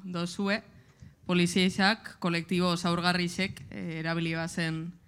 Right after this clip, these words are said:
Gasteizen, erreka Lehorrera bialdu ebazen, bertan istiluek eraginta mugimendu okupa eta autogestion hauenganako,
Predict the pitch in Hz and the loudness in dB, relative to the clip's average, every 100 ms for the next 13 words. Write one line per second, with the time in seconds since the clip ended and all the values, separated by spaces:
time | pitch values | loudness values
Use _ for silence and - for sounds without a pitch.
0 | - - 175 165 - 196 202 - 170 185 | -20 -12 -4 -4 0 0 0 0 -4 -4
1 | 202 - 165 160 160 165 165 165 160 160 | -8 -8 -8 -6 -4 -2 -2 0 -2 -4
2 | 180 - - _ 175 170 165 165 165 185 | -8 -14 -20 _ -4 -2 -2 -2 0 0
3 | - 175 208 - - 180 175 180 170 175 | 0 -4 -6 -14 -8 -2 0 0 -2 -4
4 | 190 _ 180 175 180 175 170 165 160 165 | -14 _ -10 -4 -2 0 2 2 0 -4
5 | - - _ - - 175 185 190 202 190 | -14 -20 _ -10 0 4 4 4 2 2
6 | 180 - 175 170 170 175 175 170 175 180 | 0 0 -4 -2 -2 0 0 -2 -2 -4
7 | 180 175 170 175 170 165 160 - 165 170 | 0 2 2 0 0 0 -2 -4 -2 -2
8 | 165 175 - 170 170 175 170 165 170 175 | 0 -2 0 0 2 2 2 0 0 0
9 | 202 | -2